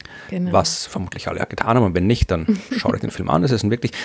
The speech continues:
Speaker 2: das, das Ende finde ich immer noch ein bisschen kitschig
Speaker 1: Ja,
Speaker 2: umgesetzt,
Speaker 1: das
Speaker 2: aber,
Speaker 1: kitschige Ende,
Speaker 2: aber
Speaker 1: ja.
Speaker 2: der Film
Speaker 1: Mhm.
Speaker 2: ist sehr, sehr gut. Ja, also das ist wirklich ein
Speaker 1: Mhm.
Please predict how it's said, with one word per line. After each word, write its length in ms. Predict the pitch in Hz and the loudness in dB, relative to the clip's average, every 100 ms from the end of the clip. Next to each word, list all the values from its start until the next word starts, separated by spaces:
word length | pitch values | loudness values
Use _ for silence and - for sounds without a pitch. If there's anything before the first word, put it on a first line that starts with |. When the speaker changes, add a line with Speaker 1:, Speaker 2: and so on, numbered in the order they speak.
| - | -10
Speaker 2:
das, 180 | 117 - | -10 -4
das 140 | 117 | -2
Ende 320 | - 139 160 131 | 4 4 6 2
finde 260 | - 131 | 2 2
ich 40 | 117 | 4
immer 140 | 127 | 4
noch 100 | 113 | 4
ein 100 | 98 | 4
bisschen 240 | 101 - 98 | 0 -2 -2
kitschig 380 | - - - - | -4 -4 -2 0
Speaker 1:
Ja, 80 | |
Speaker 2:
umgesetzt, 560 | 220 190 180 175 175 175 175 | 2 4 4 4 4 4 2
Speaker 1:
das 40 | |
Speaker 2:
aber, 300 | 180 117 113 | 4 6 6
Speaker 1:
kitschige 200 | 180 175 | 4 0
Ende, 500 | 170 165 160 160 165 | 0 0 0 0 2
Speaker 2:
aber 280 | 123 113 123 | 4 6 4
Speaker 1:
ja. 60 | - | 4
Speaker 2:
der 120 | 123 | 2
Film 280 | - 135 156 | 4 2 4
Speaker 1:
Mhm. 40 | |
Speaker 2:
ist 160 | 107 - | -2 0
sehr, 120 | 104 | 0
sehr 120 | 95 90 | 0 -2
gut. 280 | - 76 | -4 -6
Ja, 120 | - - | -2 -2
also 180 | 95 - | -2 -4
das 120 | 101 | -6
ist 120 | 98 | -4
wirklich 220 | 113 | 2
ein 20 | |
Speaker 1:
Mhm. 40 | 214 | 2